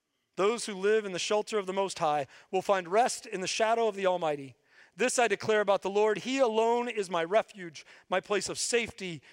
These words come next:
He is my God. I trust him, for he will rescue you from every trap and protect you from deadly disease. He will cover you with his feathers. He will shelter you with his wings. His faithful promises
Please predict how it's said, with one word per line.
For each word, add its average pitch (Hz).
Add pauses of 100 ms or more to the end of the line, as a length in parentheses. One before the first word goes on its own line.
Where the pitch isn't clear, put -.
(120)
He 233
is 214
my 175
God. 202 (460)
I 165
trust -
him, 196 (280)
for 175
he 185 (160)
will 151
rescue 208
you 190 (220)
from 170
every 156
trap 220 (100)
and 165
protect -
you 196 (260)
from 170
deadly 165
disease. 139 (300)
He 214
will 208
cover 262
you 247
with 226
his 180
feathers. 233 (180)
He 214
will 185
shelter 240
you 220
with 180
his 147
wings. 214 (380)
His -
faithful 208
promises 147